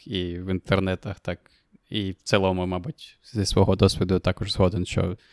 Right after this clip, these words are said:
те, що мова маленька і можливостей менше,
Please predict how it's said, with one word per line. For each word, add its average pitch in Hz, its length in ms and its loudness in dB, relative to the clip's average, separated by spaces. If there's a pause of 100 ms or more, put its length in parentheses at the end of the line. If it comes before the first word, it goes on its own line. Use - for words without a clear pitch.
(500)
те, 104 120 2
що - 160 2
мова 98 240 8
маленька 98 480 2
і 90 460 -2
можливостей 95 600 0
менше, 98 420 -2